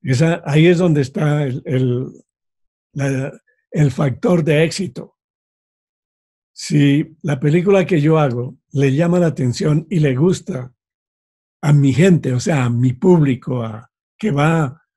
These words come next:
a una sala de cine, que paga por ir a, a una sala de cine, pues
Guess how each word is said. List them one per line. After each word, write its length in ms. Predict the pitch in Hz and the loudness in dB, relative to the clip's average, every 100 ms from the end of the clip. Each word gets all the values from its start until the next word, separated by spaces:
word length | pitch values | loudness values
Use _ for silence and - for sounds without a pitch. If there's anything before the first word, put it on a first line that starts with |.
| _ - | _ -6
a 100 | 139 | 0
una 260 | 143 151 | 2 2
sala 280 | 139 147 147 | 2 0 0
de 120 | 135 | -2
cine, 440 | 120 156 143 135 131 | -2 -4 -2 -4 -8
que 160 | 214 | -8
paga 480 | 117 - 180 185 151 | -8 -2 0 0 -2
por 180 | 139 135 | -4 -4
ir 160 | 135 139 | -2 -4
a, 60 | |
a 240 | 135 - - _ _ - | -6 -12 -20 _ _ -6
una 320 | 147 135 127 | 0 0 0
sala 260 | 151 131 | -2 -2
de 100 | 123 | -4
cine, 380 | 117 175 127 147 _ _ _ _ _ _ _ _ _ _ | -4 -6 -6 -6 _ _ _ _ _ _ _ _ _ _
pues 500 | 165 135 - - _ | -4 -4 -4 -14 _